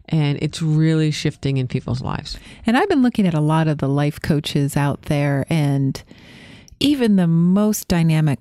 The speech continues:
Speaker 2: most amazing coaches that I see that are helping people with their life strategies, essentially, I don't think that they are working on the higher spiritual levels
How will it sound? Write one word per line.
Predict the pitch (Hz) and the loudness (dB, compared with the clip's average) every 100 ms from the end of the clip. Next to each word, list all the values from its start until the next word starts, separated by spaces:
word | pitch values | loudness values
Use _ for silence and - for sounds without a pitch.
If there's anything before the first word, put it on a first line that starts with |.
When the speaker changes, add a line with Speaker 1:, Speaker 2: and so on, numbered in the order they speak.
| - | 0
Speaker 2:
most | 175 214 247 233 - | 2 2 2 -2 0
amazing | 180 170 165 160 143 | 2 2 2 0 -2
coaches | - 165 156 - 143 - | -2 -2 -2 -2 -4 -2
that | 139 | -2
I | 139 180 | 0 -2
see | - - 135 143 - _ - - - | -2 -2 0 -2 -4 _ -20 -20 -8
that | 160 139 | -2 0
are | |
helping | 151 165 - 147 | 0 0 0 -2
people | - - 139 | -2 -2 -2
with | 139 - | -2 -4
their | 135 139 | -4 0
life | 156 156 151 - - | 0 0 -2 -6 -8
strategies, | - - 170 180 170 143 135 180 - | -8 -4 -2 0 -2 0 0 0 -2
essentially, | - - 151 - 147 143 156 - - - - - - - | -4 -2 -2 0 0 0 -2 -8 -20 -20 -20 -20 -6 0
I | 370 571 | 2 2
don't | 605 - | 2 2
think | 415 - | -4 -2
that | 240 226 - | -2 -2 -2
they | 190 190 185 | 0 2 0
are | 165 156 156 147 - _ - | 0 2 2 -2 -6 _ -4
working | 180 180 - 175 143 | 0 0 0 0 2
on | 160 151 | 2 2
the | 147 | 2
higher | 147 - 165 160 156 143 | 0 -2 0 0 0 -2
spiritual | - - 233 247 254 - 180 147 135 - | -6 -6 0 2 0 -2 -2 0 0 -2
levels | 156 156 139 123 120 | -2 -2 -2 -4 -6